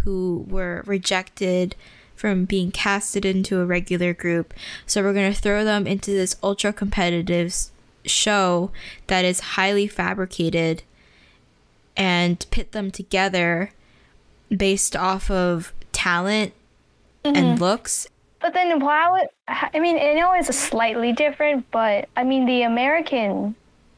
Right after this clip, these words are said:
Speaker 2: you know, or even, not even just American, like, worldwide, they have their own version.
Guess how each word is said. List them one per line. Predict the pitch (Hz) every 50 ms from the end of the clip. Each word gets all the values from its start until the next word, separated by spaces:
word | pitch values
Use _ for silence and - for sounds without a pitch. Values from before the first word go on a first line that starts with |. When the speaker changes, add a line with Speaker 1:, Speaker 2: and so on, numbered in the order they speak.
| _ _ _ _ _ _ _ -
Speaker 2:
you | 254 233
know, | 220 202 185 185 185 208 220 - - - _ _ _
or | 247 240 240
even, | 262 285 311 339 339 294 -
not | 254 277 294
even | 294 277 247
just | 226 226 -
American, | 202 190 202 202 196 190
like, | 190 190 196 -
worldwide, | 214 226 254 269 269 240 214 208 214 233 240 220 208 196
they | 208
have | 226 262 269 262 226
their | 226 214
own | 214 220 208 202
version. | 196 190 190 220 254 220 202 185 175 180 202